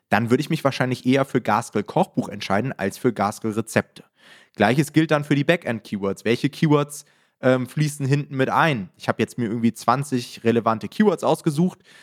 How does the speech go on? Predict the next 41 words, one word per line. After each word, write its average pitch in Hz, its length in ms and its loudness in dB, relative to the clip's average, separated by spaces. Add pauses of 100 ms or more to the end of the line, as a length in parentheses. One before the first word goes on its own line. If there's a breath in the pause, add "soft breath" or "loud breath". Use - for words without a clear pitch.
(200 soft breath)
muss 147 220 2
das 147 160 -2
jetzt 135 160 0
irgendwie 120 160 0
runterbrechen 143 640 2
auf - 140 -10
die 117 100 -2
Top - 240 -2
sieben. 160 460 2 (320 soft breath)
Hm, 107 200 2
welche 110 240 2
nehme 160 160 4
ich - 80 -4
denn 90 140 -6
da? 85 240 -4
Naja, 98 420 2
dann 104 120 0
gehe 101 80 -6
ich - 80 -8
natürlich 139 320 -2
auch - 160 2
wieder 95 240 0 (580)
danach, 120 440 2
welche 110 280 0
sind 104 220 -4
wirklich 101 320 -8
relevant 95 440 0
und 107 180 -6
welche 117 260 -2
haben 123 140 -2
das 110 160 -6
größte 104 300 -8
Suchvolumen. 95 480 -8
Und 101 200 -8 (320 soft breath)
das 131 200 2
kann 127 140 0
ich 117 120 -6
damit 117 500 0
sehr 117 160 4
gut 110 440 -4 (280)
überprüfen. 127 600 2